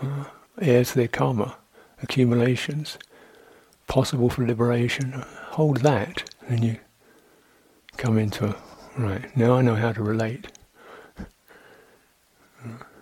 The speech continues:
Whatever you say or do, you know where you're coming from. This is a centering recollection.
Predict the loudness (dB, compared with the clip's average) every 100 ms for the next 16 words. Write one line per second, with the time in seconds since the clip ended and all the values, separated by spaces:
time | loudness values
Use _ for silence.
0 | -20 -20 -20 -8 -2 -2 0 -2 0 2
1 | 4 2 0 4 4 4 0 -4 -4 -4
2 | -6 -6 -6 -6 -10 -12 -16 _ _ _
3 | _ _ _ _ _ _ _ -6 -2 -2
4 | -2 -2 4 4 4 2 0 -4 -18 -18
5 | -18 -20 _ -2 2 4 4 2 2 -2
6 | -4 -4